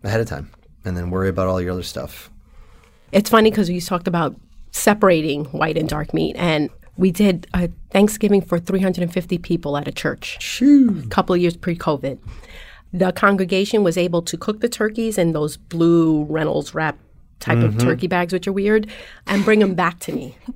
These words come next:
Speaker 2: Okay? And now I'm not talking about sexy turkeys. I'm talking about every random turkey you can possibly see from any of our supermarkets, right?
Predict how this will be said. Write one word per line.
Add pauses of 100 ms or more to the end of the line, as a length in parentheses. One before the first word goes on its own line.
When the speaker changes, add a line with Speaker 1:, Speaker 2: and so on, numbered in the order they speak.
(240)
Speaker 2:
Okay?
And
now
I'm
not
talking
about
sexy
turkeys.
I'm
talking
about (240)
every
random
turkey
you
can
possibly
see
from (360)
any
of
our
supermarkets,
right?